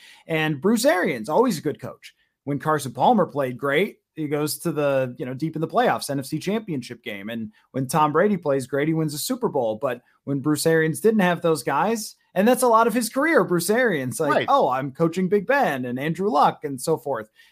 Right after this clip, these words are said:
Speaker 2: Right.
Speaker 1: And he looks good. So, um, you know, from that perspective, Zimmer has had a lot of different quarterbacks. And the thing is about Kirk Cousins is that under Mike Zimmer, he's played better football than he played in Washington.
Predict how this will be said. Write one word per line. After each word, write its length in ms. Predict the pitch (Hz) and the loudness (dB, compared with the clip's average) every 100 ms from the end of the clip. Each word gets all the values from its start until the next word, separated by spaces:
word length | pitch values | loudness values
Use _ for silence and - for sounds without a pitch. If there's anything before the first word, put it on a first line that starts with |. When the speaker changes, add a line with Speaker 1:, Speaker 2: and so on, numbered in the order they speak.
| _ | _
Speaker 2:
Right. 100 | 135 | -6
Speaker 1:
And 240 | 135 131 - | -4 -6 -12
he 180 | 139 156 | -6 -4
looks 240 | 147 160 - | -2 -4 0
good. 280 | 269 190 | 0 0
So, 320 | - 185 147 - _ _ | 0 2 2 -4 _ _
um, 400 | 196 190 170 160 - _ _ _ - | 2 4 4 0 -8 _ _ _ -6
you 100 | 233 | 0
know, 300 | 190 180 _ _ _ _ 170 | 0 -2 _ _ _ _ -20
from 300 | - 226 208 | -2 2 4
that 300 | 262 285 - _ | 4 2 -2 _
perspective, 800 | 190 - 214 180 - 104 98 - _ | -6 0 0 0 -4 -8 -10 -20 _
Zimmer 280 | 131 196 196 | -4 -2 0
has 120 | 170 | 0
had 120 | 165 151 | 0 0
a 60 | |
lot 220 | 139 165 | 2 2
of 60 | 185 | 2
different 260 | 185 165 - | -2 -4 -2
quarterbacks. 720 | 151 135 120 101 104 - - _ _ - | 0 0 -2 -6 -6 -10 -18 _ _ -4
And 400 | 180 165 156 135 _ _ _ | 0 0 -2 -6 _ _ _
the 100 | 147 - - | -20 -8 -4
thing 200 | 359 359 | -2 0
is 160 | 254 | 0
about 260 | 208 160 147 | 0 0 0
Kirk 220 | 180 175 | -2 0
Cousins 460 | 180 165 117 101 143 | 0 0 -4 -8 -8
is 160 | 139 | -4
that 220 | 160 143 - | -2 -4 -2
under 280 | 220 240 285 | -2 0 2
Mike 240 | 208 202 | 2 0
Zimmer, 240 | 170 185 151 | -2 -2 -2
he's 200 | 131 156 | -4 -10
played 340 | - 175 143 | 0 0 2
better 220 | 147 160 | 0 2
football 400 | 160 165 165 143 | 2 0 2 0
than 120 | 135 131 | 2 -2
he 120 | 135 | -4
played 240 | 135 135 | -2 -4
in 120 | 120 | -4
Washington. 580 | 120 123 - 95 87 71 | -6 -8 -10 -18 -20 -20